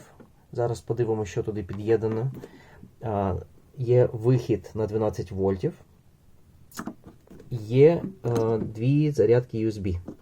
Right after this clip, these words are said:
Є ще порт Anderson, який заявлено як, е, п'ятдесят амперний порт. Все це вмикається ось цією кнопочкою.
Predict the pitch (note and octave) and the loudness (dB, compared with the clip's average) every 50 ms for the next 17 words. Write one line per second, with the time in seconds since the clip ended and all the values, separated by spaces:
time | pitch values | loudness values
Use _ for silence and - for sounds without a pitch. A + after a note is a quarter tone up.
0 | - - - - - - - - - - - - B2+ D3+ D3 - - B2 - B2+ | -16 -18 -18 -18 -20 -20 -20 -20 -20 -14 -4 0 2 2 2 2 -2 0 4 4
1 | A#2+ A#2 A#2+ - - - B2 A#2+ G#2+ A#2 A#2+ - - E3 D#3+ C#3+ C3+ B2+ - B2+ | 4 4 4 0 -2 0 0 2 2 2 0 0 0 0 2 2 2 2 2 2
2 | A#2 A#2 A#2 A#2 A#2 A2 A2+ A2+ G#2+ A2 A2 A2 A2 G#2 - - - A2 G#2 G2+ | 2 4 4 4 4 6 6 4 4 4 4 4 4 2 0 -2 0 2 4 4
3 | G2+ F#2+ - G#2 A2 - - G#2 - G#2 G2 G2 A#2 B2 B2+ A#2 G#2+ - - - | 2 2 -2 -4 -2 0 0 0 0 -2 -2 0 0 0 0 -2 -2 -4 0 2
4 | F#2 F2 F2+ F2+ F2+ - - - F#2+ E2 D#2 - - - F#2 - - G#2 A2 A2+ | 2 2 2 0 -2 -6 -6 -4 -4 -4 -4 -4 -2 -2 -2 0 -2 -2 -2 -4
5 | G2 - G2+ F#2+ - F2+ - - - F#2+ F2+ F2 - - - - - - - - | -4 -2 -2 -2 -2 -2 -4 -6 -6 -6 -6 -8 -12 -18 -20 -20 -20 -20 -20 -20
6 | - - - - - - - G#2 F#2+ F2+ - C3+ D3 D3+ F3 - - - G3 G3+ | -16 -10 -10 -10 -8 -4 -2 -2 -2 0 0 0 0 0 -2 -4 -4 -4 -4 -4
7 | A3+ | -4